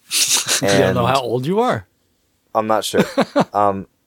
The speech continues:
Speaker 2: and let's say I've been playing, you know, like, my first Final Fantasy was, you know, like, Final Fantasy, you know, three or six, you know, whichever way you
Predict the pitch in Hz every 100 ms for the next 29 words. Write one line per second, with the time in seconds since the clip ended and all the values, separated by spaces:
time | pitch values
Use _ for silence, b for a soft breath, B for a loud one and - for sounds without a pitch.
0 | _ - 117 147 - 147 131 117 107 120
1 | 113 107 104 101 101 95 95 78 90 101
2 | 98 123 117 - 117 104 - 104 101 95
3 | 98 95 95 92 92 90 87 98 95 92
4 | 95 92 - 87 85 85 76 90 87 82
5 | _ - - - 98 92 87 78 - 87
6 | - 95 82 - 92 85 80 85 95 85
7 | 82 82